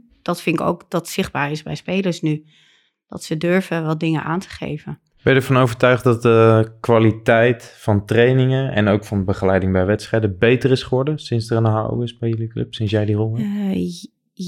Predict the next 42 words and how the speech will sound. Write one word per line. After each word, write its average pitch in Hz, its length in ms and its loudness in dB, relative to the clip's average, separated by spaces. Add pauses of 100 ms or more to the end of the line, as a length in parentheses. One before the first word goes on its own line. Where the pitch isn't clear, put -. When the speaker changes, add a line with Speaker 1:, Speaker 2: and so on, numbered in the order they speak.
(200)
Speaker 1:
ja, 147 280 -4 (440)
het, - 260 -10
het 190 140 -2
wordt 190 200 2
steeds 175 320 -2
beter. 156 440 -10 (240)
Speaker 2:
Ja. 92 100 -8 (340)
Speaker 1:
Ik - 80 -20
vind 180 140 0
de 143 60 0
uitdaging 180 440 -2
ligt 190 240 -4
ook 185 100 -4
echt - 200 -8
nog 190 160 -6
wel 180 200 0
bij 175 140 0
het 170 240 -8
ontwikkelen 175 600 -2
van 170 200 -4
de 170 220 0
jeugdtrainers, 202 580 0
zeg 202 220 -6
maar. 240 320 0 (200)
Want 202 140 -14
soms 190 200 -6
hebben 170 200 -2
we 175 60 -6
ook - 80 -12
echt - 280 -10
jonge 190 340 2
jeugdtrainers. 196 800 0 (1400)
Ehm, 185 380 -4
dat 170 280 -4
vind 180 140 0
ik 180 60 0
nog 180 160 -6
wel 175 200 0
een 175 80 2
mooie 170 240 0
uitdaging. 139 600 -10 (240)
Speaker 2:
Ja. - 220 -14